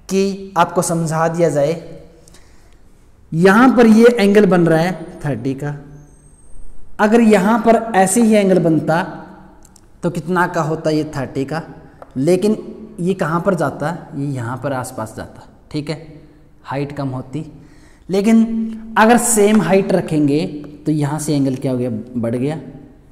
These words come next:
ऐसे ही देखिए ये angle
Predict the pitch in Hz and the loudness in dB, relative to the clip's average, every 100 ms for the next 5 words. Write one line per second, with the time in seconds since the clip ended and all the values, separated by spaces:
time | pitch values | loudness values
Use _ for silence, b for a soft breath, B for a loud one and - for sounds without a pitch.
0 | - - 151 151 175 170 175 - - - | -20 -8 -6 -4 -4 -4 -8 -12 -20 -20
1 | - - - 156 143 120 - - - - | -20 -20 -6 -4 -4 -6 -8 -16 -20 -20
2 | - - _ 143 180 190 190 | -20 -20 _ 0 2 2 2